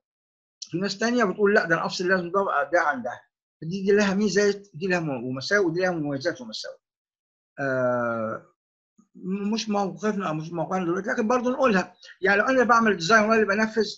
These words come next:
لو عندي أي مشكلة في الديزاين، لو أنا بنفذ، عمري ما هبينها ولا هكشفها ولا هقول في إيه. إنما لو أنا ك-، ك-، ك-، ك-، ك-، كمشرف وجاني وبد-، من ديزاينر تاني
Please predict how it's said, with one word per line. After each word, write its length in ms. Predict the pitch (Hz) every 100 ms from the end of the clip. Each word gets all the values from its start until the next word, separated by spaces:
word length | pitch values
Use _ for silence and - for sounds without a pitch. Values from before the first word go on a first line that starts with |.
| _ _ _ 156
لو 120 | 175
عندي 300 | 214 247 220
أي 140 | 247
مشكلة 320 | 214 - 247
في 60 | 196
الديزاين، 640 | 180 175 214 226 214 165 - _ _ _ -
لو 160 | 147 190
أنا 120 | 208
بنفذ، 520 | 185 220 220 220 165
عمري 240 | 160 214 196
ما 180 | 165
هبينها 380 | 156 151 190 170
ولا 140 | 143 -
هكشفها 420 | - - 170 - 127
ولا 220 | 135 120
هقول 260 | - 147 120 - _ _ _
في 80 | 139
إيه. 220 | 104 - _ _ _ - - 139
إنما 200 | 180 208
لو 180 | 202 220
أنا 160 | 254
ك-، 40 | 190
ك-، 420 | 180 151 165 139 147 143 139
ك-، 0 |
ك-، 300 | 135 127 135 120 117 120 120 135
ك-، 200 | 123 120
كمشرف 480 | 135 196 - 120 107 _ _ _ _
وجاني 380 | 151 190 233 214
وبد-، 500 | 180 156 147 143 131
من 180 | 139 139
ديزاينر 440 | 139 190 208 175
تاني 440 | - 190 175 127